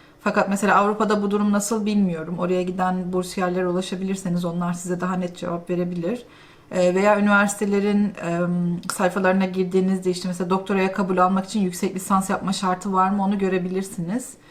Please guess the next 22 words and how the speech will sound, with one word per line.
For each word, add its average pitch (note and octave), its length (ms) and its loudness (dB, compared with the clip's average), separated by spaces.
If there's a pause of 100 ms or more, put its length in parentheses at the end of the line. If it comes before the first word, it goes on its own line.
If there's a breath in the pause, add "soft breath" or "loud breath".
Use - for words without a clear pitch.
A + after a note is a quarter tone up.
(380 loud breath)
Onun G#3+ 320 4
yerine G#3 520 4
belki F#3 220 2
Türkiye'deki F#3+ 540 0
gibi G3 220 2
bütünleşik G3 520 0
doktora G3 340 0
gibi E3+ 280 -4
bir E3+ 40 -12
şey D#3+ 280 -8
vardır. F#3 640 -6
Yüksek F3 260 -6
lisans F3 340 -8
yapmadan F3+ 600 -4 (240)
doktorayı F3+ 520 -2
bir F#3 60 2
yıl F3+ 180 0
daha F3 180 -2
uzatarak D#3+ 640 -6 (180)
bitirme E3 360 -8
gibi. F#3 360 -6 (760 loud breath)
Ee, E3+ 540 -2